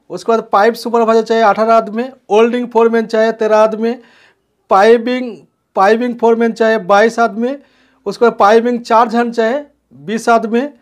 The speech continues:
उसके बाद मिलराइट फोरमैन चाहिए सिक्स आदमी, उसके बाद फायर वॉशर चाहिए फ़ोर्टी सिक्स आदमी,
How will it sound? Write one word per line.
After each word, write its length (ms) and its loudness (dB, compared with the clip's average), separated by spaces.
उसके 340 0
बाद 360 2
मिलराइट 600 2
फोरमैन 440 0
चाहिए 360 0
सिक्स 400 -6
आदमी, 380 0
उसके 320 0
बाद 140 4
फायर 260 4
वॉशर 380 4
चाहिए 360 2
फ़ोर्टी 280 0
सिक्स 340 -4
आदमी, 380 0